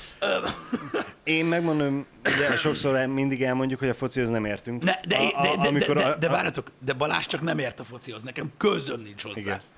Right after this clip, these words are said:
Speaker 2: Amikor a száztizennyolc, száztizenkilencedik percben ott áll szegény, szerencsétlen kettő darab játékos, hogy be fogják őket cserélni. Nyilván azért, hogy tizenegyes rúgjanak. Nekem úgy eszembe jutott az a középiskolás, ö,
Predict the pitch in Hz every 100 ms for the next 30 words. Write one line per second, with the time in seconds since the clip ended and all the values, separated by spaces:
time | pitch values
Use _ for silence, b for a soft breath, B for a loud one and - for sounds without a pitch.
0 | B - 127 131 135 139 131 135 127 120
1 | 117 113 - 120 113 123 117 117 117 120
2 | 110 123 104 107 120 123 107 123 117 113
3 | 107 117 104 113 107 101 - 117 - 110
4 | 107 101 107 101 110 101 107 - 104 117
5 | 123 110 101 113 110 101 117 107 101 95
6 | 87 B B B - - 110 127 117 104
7 | 104 101 101 104 98 113 101 101 101 -
8 | 107 113 113 B B B B B - 180
9 | 220 233 247 220 175 139 127 127 139 135
10 | 135 131 127 131 120 156 131 120 117 -
11 | 117 117 - 127 123